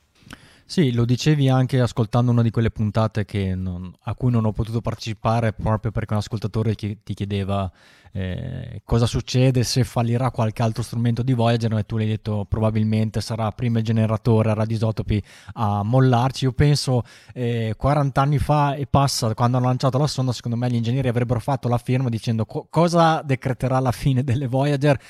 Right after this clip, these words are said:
Ah, l'esaurimento dell'R T G", ma se è impossibile, si, si, ci sarà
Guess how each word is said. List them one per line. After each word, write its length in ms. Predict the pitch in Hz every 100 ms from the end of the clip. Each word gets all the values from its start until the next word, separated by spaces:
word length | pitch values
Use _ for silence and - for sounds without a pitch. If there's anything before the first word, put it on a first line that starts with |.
| - -
Ah, 440 | 123 135 117 95 98
l'esaurimento 760 | 113 123 123 123 123 131 131
dell'R 520 | 127 113 113 117 113 107
T 100 | 120
G", 200 | 131 117
ma 120 | 95
se 180 | - 117
è 40 |
impossibile, 640 | 107 110 - 123 117 113 104
si, 260 | - 107 - - -
si, 500 | - 127 117 120 117 113
ci 100 | 113
sarà 240 | -